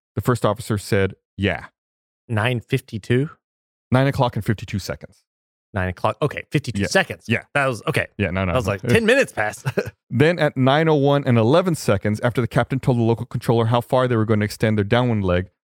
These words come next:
Speaker 1: the first officer asked, "Are we clear of that Cessna?" The flight engineer said, "Supposed to be." The captain said, "I guess." And the four
Speaker 2: Oh.
Speaker 1: jump seat occupants said, "I hope."
Speaker 2: Oh my God.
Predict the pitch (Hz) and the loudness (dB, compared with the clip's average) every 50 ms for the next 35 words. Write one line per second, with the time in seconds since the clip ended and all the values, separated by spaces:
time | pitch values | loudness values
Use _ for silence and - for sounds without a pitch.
0 | _ - - - 131 127 - - 117 117 - - - 117 - - 107 101 98 95 | _ -6 -2 0 0 2 2 2 0 0 0 -2 -4 -2 -2 0 0 0 -2 -4
1 | - - _ _ - 113 117 120 135 139 - - 165 160 165 151 160 147 127 - | -8 -14 _ _ -2 0 2 2 0 0 0 2 2 2 2 2 0 -2 -2 -2
2 | - 156 143 - - 170 170 180 165 - _ _ _ _ _ _ 120 - - 127 | 0 0 0 0 0 -2 -2 -2 -2 -6 _ _ _ _ _ _ -4 0 2 2
3 | 127 131 127 123 117 120 117 117 113 104 - - 113 101 98 95 - _ _ _ | 2 2 2 2 2 2 2 2 2 0 0 0 0 2 2 0 -4 _ _ _
4 | _ _ _ - - 113 - - 170 196 - - - 110 95 101 92 95 95 - | _ _ _ -2 -2 0 2 2 2 2 2 0 -4 -2 -2 -2 -4 -4 -6 -10
5 | _ _ _ _ _ _ _ - - - - 139 131 - - 127 - - 123 107 | _ _ _ _ _ _ _ -6 -2 0 2 0 2 0 -2 -6 -2 0 0 0
6 | 101 - _ 113 113 107 98 92 143 147 135 110 107 - - - - - _ _ | 0 -2 _ 0 0 0 0 2 2 2 2 2 0 -4 -8 -12 -16 -20 _ _
7 | _ _ _ _ _ _ _ _ 123 117 113 117 - 151 165 151 123 - - 147 | _ _ _ _ _ _ _ _ 2 2 2 2 2 2 2 2 2 0 0 0
8 | 139 131 - - 131 110 104 107 - - - 123 107 - - - 104 98 95 - | 0 0 0 0 2 2 2 0 -2 -4 -4 -4 -4 -2 0 0 0 0 0 -2
9 | - 107 104 90 - - 120 104 - - - - _ _ _ _ _ _ - 185 | -2 -2 -2 -2 -2 -2 -2 -2 -2 -8 -16 -20 _ _ _ _ _ _ -4 -2
10 | 180 196 190 180 160 139 131 - - 156 156 170 185 175 139 113 110 - | -2 -2 -2 -4 -6 -10 -10 -10 -8 -8 -6 -4 -4 -4 -4 -6 -8 -12